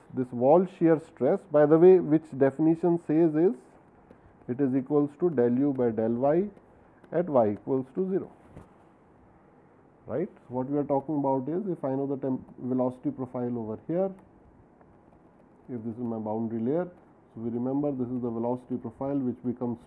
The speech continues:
straight at this point and this point. So, we are talking about this slope over here. So, this slope at this particular point, this is del U by del Y at Y equals to zero. So, this is something that we are trying to plug in over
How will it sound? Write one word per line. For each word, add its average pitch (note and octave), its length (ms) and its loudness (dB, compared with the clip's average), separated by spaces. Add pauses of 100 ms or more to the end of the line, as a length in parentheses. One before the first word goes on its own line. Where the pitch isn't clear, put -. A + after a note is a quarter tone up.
straight B2+ 280 -4
at A2+ 180 -8
this D3 140 -6 (120)
point D#3+ 340 -4 (640)
and A2+ 160 -10
this C3 100 -4 (100)
point. D3+ 320 -6
So, C#3+ 60 -8
we C3 120 -2
are C3+ 40 -4
talking C3+ 300 -2
about D3 280 0
this C3 120 -4 (100)
slope A#2 260 -4
over A#2+ 340 -6
here. D3 160 -10 (480)
So, A#2 120 -14
this D3+ 140 -4 (120)
slope C3+ 280 -2 (360)
at G#2+ 180 -10
this B2 120 -6 (100)
particular A2+ 480 -8
point, D3+ 400 -2 (440)
this A2+ 200 -10
is F3 160 -4
del B2+ 200 -2
U A#2+ 180 -4
by A#2+ 180 -6
del G2+ 180 -10
Y - 1400 -18
at C3 100 -6
Y G#2+ 220 -6
equals G2+ 300 -12 (100)
to C#3+ 120 -2
zero. D3 220 -4 (1400)
So, A#2+ 80 -10
this B2+ 180 -6
is G3 140 2
something D#3+ 400 2
that D3 180 2
we D3 100 0
are C#3+ 60 2
trying C#3 340 0
to C#3+ 100 -4
plug B2 280 -2
in B2 120 0
over G#2+ 240 -2